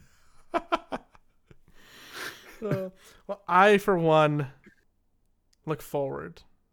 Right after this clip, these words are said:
Speaker 2: to watching some For Honor this weekend to, uh, support and talk about you in the chat, and also just to see what's going on.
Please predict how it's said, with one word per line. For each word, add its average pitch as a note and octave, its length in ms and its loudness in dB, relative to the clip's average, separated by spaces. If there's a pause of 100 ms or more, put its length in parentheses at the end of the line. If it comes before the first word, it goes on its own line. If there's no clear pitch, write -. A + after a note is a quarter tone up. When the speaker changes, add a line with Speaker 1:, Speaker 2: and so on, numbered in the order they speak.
(140)
Speaker 2:
to D#3 100 -6
watching C#3 420 -4
some C#3+ 160 -14
For C3+ 300 -10
Honor D3+ 220 -12
this E3+ 180 -16
weekend F#3 500 -16 (760)
to, D3 580 -6 (1160)
uh, D3+ 480 -8 (320)
support - 840 -6 (880)
and E3 160 -4
talk D3+ 280 0
about D3 340 -2
you D3+ 60 -6
in D3 60 -6
the C#3+ 80 -10
chat, B2+ 400 -10 (240)
and E3 160 -2
also C#3+ 360 -4
just C#3+ 260 -10
to C#3 60 -16
see C3 200 -14
what's C#3 180 -14
going D3+ 260 -12
on. D#3 260 -10